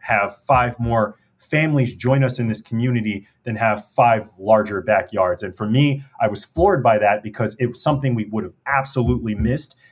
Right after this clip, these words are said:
had we just been listening to ourselves. And it also spoke directly to the type of people that we were serving. You know, it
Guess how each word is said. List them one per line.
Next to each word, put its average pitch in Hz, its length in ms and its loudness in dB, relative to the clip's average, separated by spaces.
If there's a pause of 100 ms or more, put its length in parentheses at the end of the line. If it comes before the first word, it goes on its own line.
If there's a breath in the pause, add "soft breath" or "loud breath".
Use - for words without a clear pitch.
had 113 200 -2
we 107 240 -2 (120)
just 131 280 0
been 110 160 -2
listening 110 340 -4
to 110 160 -2
ourselves. 113 580 0 (400 loud breath)
And 139 200 2
it 127 200 -4
also 135 380 2
spoke 110 340 -2
directly 107 420 -2
to - 120 -12
the 101 80 -10
type 98 240 -6
of 92 80 -20
people 104 240 -10
that 98 140 -8
we 95 80 -10
were 92 120 -8
serving. 98 380 -8
You 95 60 -14
know, 95 160 -10
it 123 180 -6